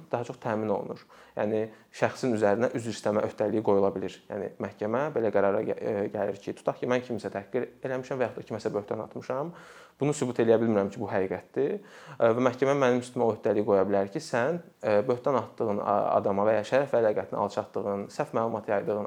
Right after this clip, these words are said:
adamı, ə, adama məktub yaz və onun hüquqi ünvanına bu məktubu yolla. Və yaxud da ki, mən kütləvi informasiya vasitəsiyəmsə, ə, yalan məlumat, ə, yaymışamsa, məhkəmə deyə bilər ki,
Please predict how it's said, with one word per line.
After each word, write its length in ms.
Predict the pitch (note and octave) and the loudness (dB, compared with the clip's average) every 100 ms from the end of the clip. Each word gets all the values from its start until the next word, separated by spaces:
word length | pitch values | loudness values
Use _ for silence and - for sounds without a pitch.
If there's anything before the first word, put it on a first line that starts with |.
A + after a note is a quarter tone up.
| G2+ | -2
adamı, 380 | G#2 G2+ A2+ D3+ F#3 - - - - | -2 -2 -2 -4 -6 -14 -20 -14 -6
ə, 60 | - A#2 | 0 2
adama 500 | A#2 A2+ A2 A2+ G#2 - | 4 2 2 2 0 -2
məktub 400 | A2+ - A2+ - | -8 -6 -6 0
yaz 320 | B2+ D#3 F3 - - - | 2 2 0 -10 -4 2
və 120 | C3+ | 4
onun 200 | C3+ C#3+ | 4 2
hüquqi 280 | C3 A#2+ A#2+ | 0 0 0
ünvanına 320 | A2+ A#2 C#3 | 0 0 -2
bu 80 | A2+ | -2
məktubu 340 | G#2 - B2+ A#2 | -4 -6 -2 2
yolla. 340 | F#2 F2 - - - - - - | 2 0 -2 -8 -20 -20 -4 4
Və 140 | D3+ | 4
yaxud 180 | D3 - | 6 2
da 80 | B2+ | 2
ki, 140 | C3 | 2
mən 140 | B2+ B2 | 2 2
kütləvi 300 | - A#2+ A#2 | 2 2 4
informasiya 500 | A2+ G#2 G2+ - G2 | 2 2 0 0 -2
vasitəsiyəmsə, 840 | G2 - G2+ - G2+ G#2 - A2+ | -2 -4 -6 -4 -6 -6 -2 2
ə, 400 | B2 E3+ - A#2+ A#2 | 4 4 2 0 4
yalan 280 | G#2+ G#2 G#2 | 6 6 4
məlumat, 480 | G2 A2 G#2+ - - | 2 0 -4 -6 -4
ə, 140 | - B2 | 0 2
yaymışamsa, 580 | G2 F#2+ A2 G2+ - D3 | 0 0 -6 -4 -4 -4
məhkəmə 260 | A2+ B2 A2+ | -4 -6 -2
deyə 120 | G#2 G2+ | -2 0
bilər 240 | G2+ G2+ - | 0 -2 -4
ki, 220 | D3+ | -6